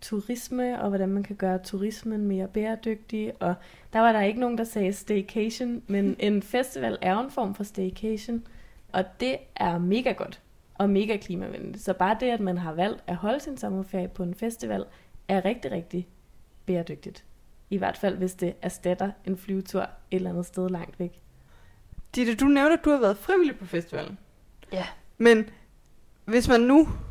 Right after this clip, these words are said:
Speaker 2: rigtig, rigtig gerne vil gøre en ekstra indsats, og de her bæredygtige initiativer, de er jo ikke drevet af bare toplederne. Der er jo en masse hænder bag,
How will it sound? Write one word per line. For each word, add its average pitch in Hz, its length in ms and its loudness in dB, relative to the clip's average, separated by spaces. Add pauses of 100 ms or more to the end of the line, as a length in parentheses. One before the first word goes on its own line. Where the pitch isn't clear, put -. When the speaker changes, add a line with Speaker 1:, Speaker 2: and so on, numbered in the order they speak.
(520)
Speaker 2:
rigtig, 240 420 0
rigtig 208 240 2
gerne 170 260 4
vil 202 100 -2
gøre 175 220 2
en 196 80 -2 (160)
ekstra - 380 -2 (120)
indsats, 170 640 -4
og 220 160 -4
de 277 80 0
her 262 180 4
bæredygtige 214 600 6
initiativer, 180 640 0 (720)
de 254 60 4
er 262 40 8
jo 247 120 6
ikke 247 340 0 (300)
drevet 202 380 10
af 185 100 6
bare 170 240 6
toplederne. 196 640 4
Der 185 120 2
er 180 220 4
jo 190 180 4
en 190 100 0
masse 220 320 0
hænder 208 280 2
bag, - 440 4